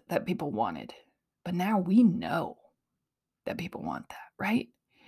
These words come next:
But you can't get there without guessing to begin with.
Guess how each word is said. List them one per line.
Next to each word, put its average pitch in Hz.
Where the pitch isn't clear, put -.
But 196
you -
can't 233
get 208
there 190
without 180
guessing 190
to -
begin 170
with. -